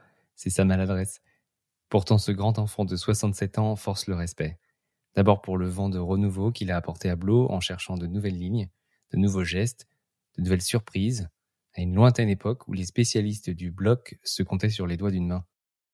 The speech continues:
Ensuite, parce qu'il a su prendre le train des compétitions très tôt et à contre-courant des têtes d'affiche de l'époque qui redoutaient que l'escalade devienne,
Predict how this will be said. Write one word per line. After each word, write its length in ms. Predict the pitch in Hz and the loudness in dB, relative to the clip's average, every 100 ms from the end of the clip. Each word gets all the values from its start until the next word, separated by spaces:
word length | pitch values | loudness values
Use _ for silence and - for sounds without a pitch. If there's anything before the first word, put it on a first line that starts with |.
| _ _ _ _ - | _ _ _ _ 2
Ensuite, 500 | 104 - 147 - - | 2 4 0 -2 -6
parce 160 | - - | -4 -2
qu'il 140 | - | -2
a 40 | 95 | -2
su 140 | - | -4
prendre 240 | 104 123 107 | 0 2 2
le 120 | 98 | 0
train 340 | - 127 131 - | 0 0 0 -2
des 100 | 98 | -4
compétitions 640 | - 107 117 104 - 92 | -2 -4 -4 -6 -2 -2
très 180 | - 110 | -2 -6
tôt 380 | 107 98 139 - _ _ _ | -2 2 2 0 _ _ _
et 60 | - | -10
à 60 | - | -2
contre-courant 600 | 139 127 113 110 104 104 | 0 0 -2 -2 0 0
des 140 | 87 | 0
têtes 220 | - 120 | -2 -4
d'affiche 420 | 95 90 - 95 | -4 -6 -6 -2
de 80 | 98 | 2
l'époque 560 | 143 98 87 87 - 110 113 | 4 2 -2 -6 -8 -18 -18
qui 160 | - 92 | -6 -2
redoutaient 420 | 92 92 95 117 | -2 -2 -2 -2
que 140 | - | 0
l'escalade 520 | 90 98 - 87 87 87 | -2 -2 -4 -4 -4 -4
devienne, 600 | 95 87 87 90 98 | -4 -2 -2 -2 -4